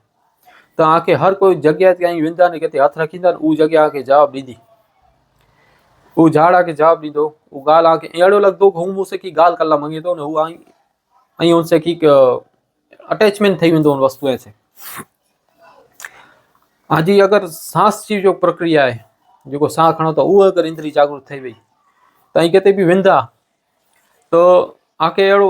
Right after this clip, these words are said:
احساس ٿيندو ته هتي نيگيٽو اينرجي آهي يا پازيٽو اينرجي آهي. توهان کي ان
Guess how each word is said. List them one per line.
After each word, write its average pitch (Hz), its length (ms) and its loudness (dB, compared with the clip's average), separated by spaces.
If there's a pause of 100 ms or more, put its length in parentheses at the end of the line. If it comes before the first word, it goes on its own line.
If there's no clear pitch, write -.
(160)
احساس 202 340 -2
ٿيندو 196 240 0
ته 165 80 -2
هتي 185 200 0 (360)
نيگيٽو 175 400 0
اينرجي 170 400 -4
آهي - 260 0
يا 160 140 0
پازيٽو 165 400 0
اينرجي 143 380 -2
آهي. 143 120 4
توهان - 60 -8
کي 175 120 -2 (720)
ان 180 120 -2